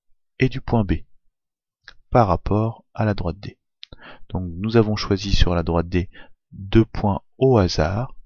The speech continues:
sur la droite, pardon, verte, deux points au hasard, le point A et le point B. J'aurais pu très bien les placer ailleurs sur la droite verte, ici présente, cela n'aurait eu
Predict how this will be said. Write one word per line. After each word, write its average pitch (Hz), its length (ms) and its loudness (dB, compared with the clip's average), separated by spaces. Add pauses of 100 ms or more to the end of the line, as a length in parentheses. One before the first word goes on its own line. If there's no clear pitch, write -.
(140)
sur - 140 0
la 107 60 6
droite, 98 260 -4 (180)
pardon, 87 280 -4 (560)
verte, - 420 2 (340)
deux 113 180 2
points 95 220 0
au 87 60 0
hasard, 82 320 0
le 107 100 -2
point 82 260 -2
A 135 260 6 (160)
et 123 60 -2
le 131 120 0
point 120 260 -2
B. 104 80 -2 (400)
J'aurais 101 320 4
pu 131 260 -4 (460)
très - 220 0
bien 113 180 2
les 113 260 4 (440)
placer - 480 10 (200)
ailleurs 113 480 2
sur 101 200 -6
la 98 100 2
droite 90 500 -2 (540)
verte, - 520 -4 (100)
ici - 240 2
présente, - 480 -2 (300)
cela 113 320 2
n'aurait 104 280 0
eu 117 200 -4